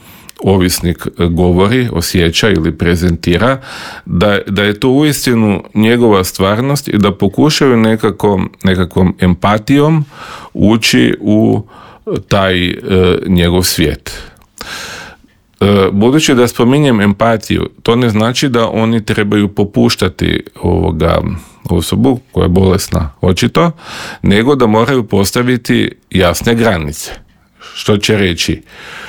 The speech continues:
da mu ne trebaju dat pedeset eura da ode kupit cigarete i unučiće u, ovaj, u dućan, nego da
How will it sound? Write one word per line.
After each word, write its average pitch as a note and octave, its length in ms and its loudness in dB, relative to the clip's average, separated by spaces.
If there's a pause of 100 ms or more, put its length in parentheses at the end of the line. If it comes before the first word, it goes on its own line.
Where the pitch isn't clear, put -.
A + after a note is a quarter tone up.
(380)
da G#2 180 0
mu G#2 160 4
ne A2+ 180 4
trebaju F2+ 680 -2
dat E2+ 480 -2
pedeset F2+ 580 0
eura E2+ 540 2 (100)
da E2 340 0 (200)
ode F2 300 0
kupit E2+ 380 -4
cigarete F2 880 0
i E2 420 0
unučiće E2 920 -2
u, E2 240 0
ovaj, D#2+ 560 0
u E2 180 -2
dućan, A2+ 680 0
nego G#2 680 2 (120)
da G2 360 2